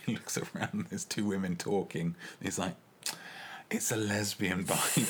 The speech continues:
<laughs> only realises after he sees two women chatting <laughs> amicably. He's like, "Oh, yeah." And then he does this big Jason Lee clapping. "Yeah, hot,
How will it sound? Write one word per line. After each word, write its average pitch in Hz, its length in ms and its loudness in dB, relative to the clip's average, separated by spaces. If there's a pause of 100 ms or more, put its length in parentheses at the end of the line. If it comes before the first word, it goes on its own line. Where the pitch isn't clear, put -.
<laughs> 175 120 4
only 143 280 4
realises 104 680 4
after 107 260 2
he 101 40 0
sees 101 280 -2
two 104 200 -2
women 95 420 2 (240)
chatting - 720 4
<laughs> - 80 -8
amicably. 107 640 4 (120)
He's - 220 -6
like, 233 100 4 (380)
"Oh, 139 580 4 (100)
yeah." 139 800 4
And 87 100 0
then 87 140 0
he 98 100 0
does 90 240 2
this 90 140 0
big 90 300 0
Jason 90 420 2
Lee 85 240 4
clapping. 82 640 4
"Yeah, 113 300 4
hot, - 580 2